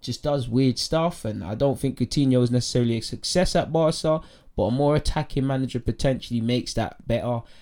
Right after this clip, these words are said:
I just don't think Valverde's the man for them, and he's done well to stay in this position. And yeah, it's alarming that Barca are gonna get rid of a man mid-season and whatnot. I've seen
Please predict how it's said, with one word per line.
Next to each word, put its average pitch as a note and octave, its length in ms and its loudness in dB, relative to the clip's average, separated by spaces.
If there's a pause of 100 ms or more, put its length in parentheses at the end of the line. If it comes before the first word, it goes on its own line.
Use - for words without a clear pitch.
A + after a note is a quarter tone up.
(120)
I A#2+ 140 -2
just B2+ 180 -4
don't B2+ 240 0
think A2 220 -4
Valverde's G#2+ 640 -2
the G2 160 -2
man G#2+ 400 -2
for G#2+ 280 0
them, G#2 220 -2
and G#2 120 -2
he's G#2 140 -4
done G#2+ 280 -2
well A2 260 4
to - 160 -8
stay G#2 320 -2
in G#2 100 -2
this G#2 140 -4
position. A2 640 -6 (340)
And G#2+ 320 -2 (420)
yeah, A#2+ 320 2
it's A2 200 -2
alarming C3+ 360 0
that G#2+ 120 -6
Barca C3 320 0
are - 20 -2
gonna A2+ 220 -4
get A2+ 180 -2
rid D3+ 140 0
of B2 120 0
a A#2 80 0
man A2 300 -2
mid-season B2 640 -2
and F#2 140 -10
whatnot. G2 420 -14
I've G2+ 140 -12
seen A#2+ 460 -2